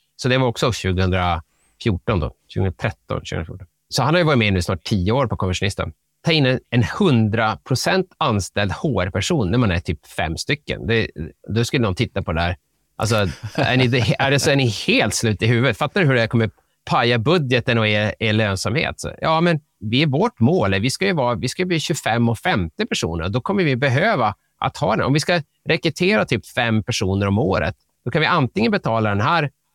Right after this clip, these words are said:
personen den här lönen, eller så kan vi lägga ut det på en extern som dessutom när de har intervjuer, de går från intervju till intervju, så kan, de kan ju vårt bolag mycket sämre, de kan sälja vårt bolag mycket sämre, de fattar mycket sämre vad de ska anställa, et cetera. Så det här var ju ett,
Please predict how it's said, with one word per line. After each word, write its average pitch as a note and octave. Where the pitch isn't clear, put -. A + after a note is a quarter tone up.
personen G#2
den G2+
här G2
lönen, A2
eller A#2+
så B2
kan D#3+
vi D#3
lägga C3
ut C3
det C3
på A#2
en A2
extern G#2+
som A#2+
dessutom C#3+
när A2+
de A2
har A#2
intervjuer, A2+
de B2
går A#2
från A#2+
intervju G2+
till -
intervju, G#2
så -
kan, -
de B2+
kan F#3
ju C#3+
vårt A2
bolag F#2
mycket F#2
sämre, D3+
de A2
kan G#2
sälja A2
vårt E3
bolag B2+
mycket A#2+
sämre, B2+
de G2+
fattar A2+
mycket F#2
sämre A2+
vad G#2+
de F#2+
ska -
anställa, A#2
et A#2
cetera. E2+
Så G2
det G2
här D3+
var D3
ju A#2
ett, A2